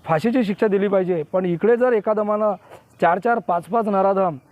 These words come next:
एका अल्पवयीन मुलीवर सामूहिक बलात्कार करत असतील तर मी शासनाला आणि केंद्रीय मंत्र्यांना आणि राज्याच्या मंत्र्यांना विनंती करतो की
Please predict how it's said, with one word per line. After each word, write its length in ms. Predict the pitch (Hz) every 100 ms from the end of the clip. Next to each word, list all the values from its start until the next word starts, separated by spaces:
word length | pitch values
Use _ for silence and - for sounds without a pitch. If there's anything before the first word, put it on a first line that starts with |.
| - -
एका 320 | 151 214 226
अल्पवयीन 400 | 180 180 233 247
मुलीवर 460 | 226 202 208 208 190
सामूहिक 420 | - 160 214 262
बलात्कार 380 | 233 214 - 202
करत 160 | 185 185
असतील 600 | 170 185 156 - - -
तर 100 | 180
मी 320 | 208 226 226 - _ - 156
शासनाला 500 | - 165 202 214 226
आणि 420 | 208 196 208 208 - _
केंद्रीय 340 | 190 185 220 233
मंत्र्यांना 540 | 214 196 208 202 190
आणि 220 | 185 196
राज्याच्या 440 | 190 165 165 214 220
मंत्र्यांना 380 | 202 190 190 190
विनंती 360 | 175 175 175
करतो 340 | 165 165 202 240 - - -
की 100 | 196